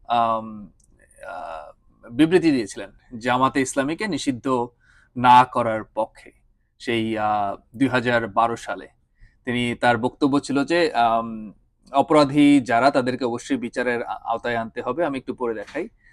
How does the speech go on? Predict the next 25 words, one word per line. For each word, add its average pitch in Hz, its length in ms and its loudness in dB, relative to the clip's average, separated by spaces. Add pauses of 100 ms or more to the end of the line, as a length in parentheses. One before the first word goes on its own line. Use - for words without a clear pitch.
(360)
"যদি 139 240 4
কেউ 147 140 6
অপরাধ 131 340 4
করে 151 240 -2
থাকেন, 143 380 -4 (120)
আইনশৃঙ্খলার 139 580 -2
বাইরে 120 340 0
যেয়ে 131 200 -2
থাকেন, 120 400 -8 (460)
দেশের 143 340 2
আইন 147 440 2 (140)
নিজের 131 280 0
হাতে 135 280 -2
তুলে 135 240 0
নিয়ে 165 160 -2
থাকেন, 127 360 -8
তার 127 180 -2
বিচার 127 280 -2
অবশ্যই 127 340 -6
দেশের 120 240 -8
প্রচলিত 113 420 -12
আইন 104 280 -10
অনুযায়ী 101 520 -16
হতে - 260 -20
হবে।" - 200 -20